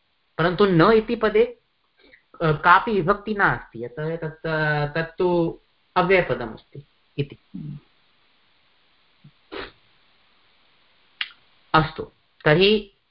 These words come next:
अ, त्रीणि सूत्राणि जातानि। अ, प्रायः कोऽपि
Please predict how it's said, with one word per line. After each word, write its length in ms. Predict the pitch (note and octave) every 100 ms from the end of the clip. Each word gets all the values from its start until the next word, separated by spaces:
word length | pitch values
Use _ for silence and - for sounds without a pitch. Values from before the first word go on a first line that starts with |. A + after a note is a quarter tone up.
| _ _ _ -
अ, 60 | D3+ C#3 C3+ C3+ C3+
त्रीणि 460 | C3+ E3+ F3+ G#3+ G#3+
सूत्राणि 720 | F3 D#3 E3+ E3 E3 G#3+ A#3+ _ _ _ _ _ _ _ _ _ _ _ _ _ _ _ D3+
जातानि। 680 | B2+ C3 B2+ B2+ B2+ A#3+ - _
अ, 140 | C#3 C3 C3 C3 C3+ C3 - _
प्रायः 460 | C#3 C#3 C#3 C3+ D3+
कोऽपि 680 | D3+ C#3+ C#3+ E3 E3 D#3+